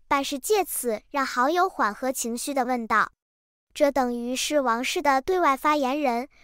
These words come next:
是最靠近御座的贵族。”修脸现光彩地回忆道：“从那之后，我们家族有了真正伯爵该具备的封地。到了我父亲，虽然不再那么显赫，但依然受到前任国王，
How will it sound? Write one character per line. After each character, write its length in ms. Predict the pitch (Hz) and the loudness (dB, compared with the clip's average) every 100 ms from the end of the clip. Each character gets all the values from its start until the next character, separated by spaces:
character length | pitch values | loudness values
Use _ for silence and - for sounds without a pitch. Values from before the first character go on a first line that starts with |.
| _ | _
是 180 | - 285 | -10 -6
最 220 | - 480 | 2 2
靠 260 | - 311 277 | 2 2 2
近 320 | - 269 269 | 0 -4 -2
御 100 | 285 | -2
座 180 | 262 277 | 0 0
的 100 | 247 | 0
贵 220 | 285 262 | 0 0
族。” 380 | - 208 208 - _ _ _ _ _ _ | -2 -6 -4 -6 _ _ _ _ _ _
修 300 | - 302 294 | -2 0 2
脸 280 | 285 247 247 | 2 0 -2
现 260 | - 320 | -2 -2
光 220 | 311 403 | 2 2
彩 200 | 453 - | 0 -4
地 100 | 226 | -4
回 220 | 233 247 240 | -4 -4 -2
忆 180 | 269 | -2
道 280 | 262 254 208 - _ _ | 2 4 4 0 _ _
：“从 240 | - 254 269 | -10 -4 0
那 160 | 277 | 0
之 180 | 262 277 | 0 -2
后， 340 | 262 277 240 - _ _ | 6 6 6 2 _ _
我 80 | 247 | -6
们 140 | 247 | -4
家 240 | 254 302 302 | 2 4 4
族 300 | - 269 285 | 2 0 2
有 180 | 269 | 2
了 140 | 226 240 | 2 0
真 260 | 381 415 | 0 0
正 220 | 453 480 349 | 2 2 2
伯 200 | 262 262 | 0 0
爵 340 | 262 247 254 | 2 2 2
该 160 | 302 320 | 0 -2
具 180 | - | -2
备 160 | 403 294 | 2 2
的 80 | 254 | 0
封 300 | - 339 415 | -2 -4 2
地。 260 | 427 285 - - _ | 2 2 -2 -18 _
到 180 | 269 262 | 4 6
了 120 | 254 | 6
我 100 | 220 | 2
父 220 | - 415 | 0 -4
亲， 340 | - - 247 226 _ _ | -4 -2 -4 -4 _ _
虽 240 | - - 277 | -6 2 4
然 240 | 262 277 | 4 2
不 160 | 285 247 | -2 0
再 180 | 440 427 | 2 2
那 100 | 330 | 2
么 100 | 285 | -2
显 280 | - 214 | -2 -2
赫， 360 | 214 - 269 - - - - | -4 0 2 2 -4 -20 -10
但 180 | - 262 | -4 -2
依 160 | 269 294 | -2 0
然 240 | 277 247 | 2 0
受 180 | 254 277 | 0 2
到 200 | 262 247 | 4 2
前 300 | - 247 233 | 2 -4 -2
任 200 | 339 349 | -2 0
国 240 | 254 247 | 0 2
王， 320 | 262 226 226 | 4 4 4